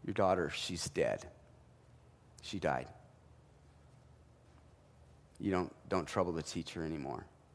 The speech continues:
Real story, real person, real dad, real situation. What's Jairus thinking? I know in our church we have a number of people who have lost a kid,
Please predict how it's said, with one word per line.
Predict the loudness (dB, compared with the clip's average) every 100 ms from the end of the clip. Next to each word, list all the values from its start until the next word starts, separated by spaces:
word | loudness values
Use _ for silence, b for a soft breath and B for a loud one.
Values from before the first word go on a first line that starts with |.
| -20 -20 -20 -20 -20 -20 -20 -20 -20 -20 -20 -20 -20 -20 -20 -20 -20 -20 -20 -20 -20 -20 -20 -20 -20 -20 -20 -2
Real | 8 10
story, | 10 8 10 10 8
real | 8 10 10
person, | 10 6 6 -4 -4 4
real | 6 8
dad, | 8 8 8 4
real | 0
situation. | 0 -4 -4 -4 -4 -6 -8 B B B
What's | 8 8 12
Jairus | 12 12 12 10
thinking? | 4 4 4 2 B B
I | 12
know | 12 12 12
in | 12
our | 12
church | 12 4 10 10 10 4
we | 10
have | 10 12
a |
number | 12 10 12 8
of | 8
people | -2 0 0
who | 4 2
have | 4
lost | 8 10 8 2
a | -4
kid, | -2 2 2